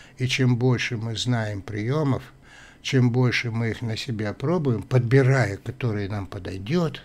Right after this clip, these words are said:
а сам процесс перебора развивает творческие начала. Сам процесс перебора делает нас более уравновешенными, способными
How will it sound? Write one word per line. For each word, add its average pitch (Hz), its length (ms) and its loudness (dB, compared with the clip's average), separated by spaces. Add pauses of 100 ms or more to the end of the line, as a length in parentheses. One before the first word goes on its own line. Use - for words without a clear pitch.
(580)
а 107 100 -6
сам 160 340 2
процесс 131 440 0
перебора 104 760 -6 (480)
развивает 127 800 -2 (480)
творческие 117 760 -2
начала. 107 720 -6 (260)
Сам 107 280 -4
процесс 107 400 -10
перебора 110 720 -6 (720)
делает 107 520 -2
нас 107 160 -10
более 104 500 -8 (220)
уравновешенными, 107 1120 -4 (480)
способными 107 1000 -2